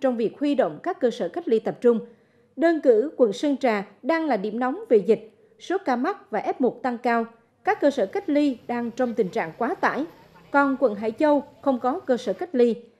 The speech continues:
các ca F một tại quận đều phải chuyển nhờ qua cơ sở cách ly tại quận Liên Chiểu. Trước thực trạng đó,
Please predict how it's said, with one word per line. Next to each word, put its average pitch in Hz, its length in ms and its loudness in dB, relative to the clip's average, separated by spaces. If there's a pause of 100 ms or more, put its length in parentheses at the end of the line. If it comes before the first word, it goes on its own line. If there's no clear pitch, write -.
(160)
các 392 180 -2
ca 294 100 0
F 392 180 -2
một 254 300 2
tại 208 200 0
quận 226 240 4 (100)
đều 240 180 2
phải 233 260 -6
chuyển 262 380 -2
nhờ 226 260 2 (100)
qua 240 220 -2
cơ 233 160 -6
sở 214 180 -4
cách 370 220 -8
ly 247 160 0
tại 202 260 -4
quận 180 180 -2
Liên 220 140 -4
Chiểu. 220 260 0 (320)
Trước 427 180 2 (100)
thực - 220 -2
trạng 180 220 -2
đó, 233 300 -2